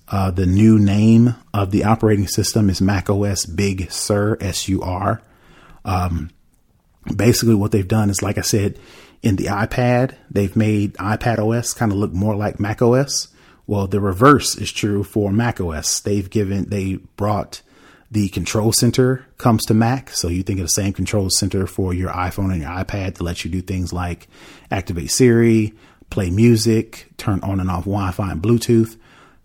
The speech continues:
That same functionality is coming to the Mac in a, in a, um, pull down menu era, ar-, area. And then any other additional functions that you want to add to Notification Center or to, um, to,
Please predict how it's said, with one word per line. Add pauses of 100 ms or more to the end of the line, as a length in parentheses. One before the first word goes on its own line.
That
same
functionality
is
coming
to
the
Mac
in
a,
in
a,
um, (380)
pull
down
menu
era, (240)
ar-,
area. (500)
And
then
any
other (100)
additional
functions
that
you
want
to
add
to
Notification
Center
or
to, (500)
um, (720)
to,